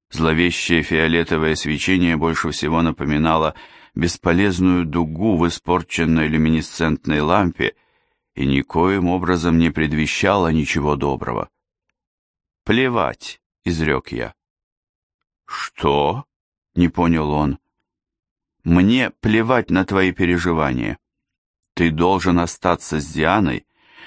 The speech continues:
потому что впереди долгая, трудная дорога, а я не могу одновременно сидеть за баранкой и следить за ней. Рано или поздно мне придется заснуть. Если ты на это время сядешь за руль, нам не надо будет останавливаться, кроме как заправиться да отовариться.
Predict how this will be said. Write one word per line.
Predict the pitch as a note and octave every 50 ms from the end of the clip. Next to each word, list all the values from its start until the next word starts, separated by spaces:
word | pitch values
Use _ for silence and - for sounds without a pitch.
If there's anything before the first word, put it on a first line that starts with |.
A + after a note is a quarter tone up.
| - _
потому | - D2 D2 D#2+ D#2+ E2+ E2+
что | - - F2+ F2
впереди | - _ F2 E2+ E2 E2 E2 D2 E2 E2 D#2
долгая, | C2 A1+ D2+ F2+ F#2 F#2+ F#2 E2 - D#2+ D2+ D2 D2
трудная | - - E2 F2 F#2 F2+ D#2 E2 E2 D#2+ D2+ D2+
дорога, | C#2 D2+ C#2+ C#2 D#2+ F#2+ G2 - - A#1 - _ _ _ _ _ _ _ _ _ _ _
а | - - B1+
я | C#2 C#2+ D#2
не | D#2+ E2 D#2+
могу | E2+ F#2 F#2 F2 D#2 F2+ G2
одновременно | G2+ F#2 G2 G#2 G2+ G2 G2 F#2 E2+ E2+ D#2 D#2 D2+
сидеть | D2 - E2+ E2 D#2 E2+ D#2+ C#2+
за | C#2 D#2+ D#2
баранкой | D2+ D#2+ D#2 E2+ F2 F2 D#2+ - E2 D#2+
и | D2+
следить | - - E2 F2+ F#2 F2 F#2+ F2+ D#2 D2+
за | B1+ D#2 D#2+ E2+
ней. | F#2 E2 C#2+ A#1 - _ _ _ _ _ _ _ _ _ _ _ _ _ _ _ _ -
Рано | D2+ D#2+ F#2 F#2+ F#2+ F#2+ F#2+
или | F#2+ F#2 F#2
поздно | F2+ - G#2 G#2+ G2+ G#2 G2
мне | F#2 F#2+ F#2+ F#2
придется | F#2+ G2 F2+ E2+ F#2 G2 F#2+ - - G2 F#2
заснуть. | F2 G2+ F#2 - - E2 F2+ G#2+ G#2 - - - _ _ _ _ _ _ _ _ _ _ _ _
Если | - D#2+ D#2 - E2+ F2 E2
ты | - F#2 F#2
на | F2 E2+ E2+ F2
это | E2 - F2 D#2+
время | D#2+ E2+ E2+ E2 E2 D#2+
сядешь | - - F2 E2+ E2 D2 E2 D#2 C#2+ D2
за | D2+ D#2+ D2+
руль, | C#2+ F2 G2+ G2 D#2+
нам | E2+ E2+ E2 E2+
не | E2 D#2+
надо | D#2+ E2+ F2 D#2+ D#2+
будет | D2+ D#2 F2 D2+ E2 D#2+ -
останавливаться, | D#2 D#2 - - F#2 F#2+ G2 F2+ D#2+ D2 C#2+ C#2 C#2 C#2 - - D2
кроме | - - D#2 D#2 D#2 D2+
как | - D#2 D2+ D2+
заправиться | C#2 D#2+ D2+ - - F#2 F#2 F2+ E2+ D2+ - - D2+
да | C#2 D2 C#2+ D2+
отовариться. | D2+ - D#2+ E2 D#2+ C#2+ B1 A#1+ A1 - - - -